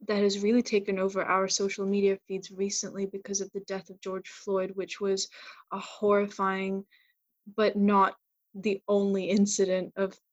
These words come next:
you know, police bruta-, ra-, racially charged police brutality in America. Of course, there's that,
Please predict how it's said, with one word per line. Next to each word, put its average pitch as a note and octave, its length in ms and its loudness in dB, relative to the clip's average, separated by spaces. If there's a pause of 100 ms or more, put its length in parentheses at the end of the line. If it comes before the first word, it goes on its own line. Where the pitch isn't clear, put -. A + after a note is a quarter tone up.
(120)
you G3+ 140 0
know, F#3+ 200 -2 (160)
police G3 360 4
bruta-, G3 320 -4 (580)
ra-, A#3 120 2 (100)
racially B3+ 460 6
charged F3+ 500 0 (240)
police G#3 260 6
brutality F3+ 480 -2
in F3+ 80 -6
America. F3 480 -8
Of - 160 -6
course, G3+ 240 0
there's F#3+ 280 0
that, F#3 460 2